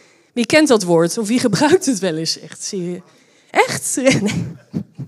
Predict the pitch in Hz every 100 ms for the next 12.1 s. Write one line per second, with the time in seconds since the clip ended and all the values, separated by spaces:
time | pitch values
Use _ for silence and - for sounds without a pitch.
0 | _ _ _ - 190 180 190 294 339 466
1 | - 381 427 427 - - - 349 - -
2 | _ _ _ _ _ - 311 370 240 285
3 | 427 - 165 190 196 180 285 320 277 359
4 | 466 - _ _ _ _ _ - 160 160
5 | 320 381 - 214 196 165 170 - - -
6 | 220 175 151 - - - 170 165 165 175
7 | 247 285 - _ - 254 - 202 196 202
8 | - 190 - 175 185 - 175 170 143 147
9 | - - - _ _ _ _ _ _ _
10 | _ _ _ _ _ _ _ 185 185 254
11 | - - 240 247 214 202 190 190 175 151
12 | 147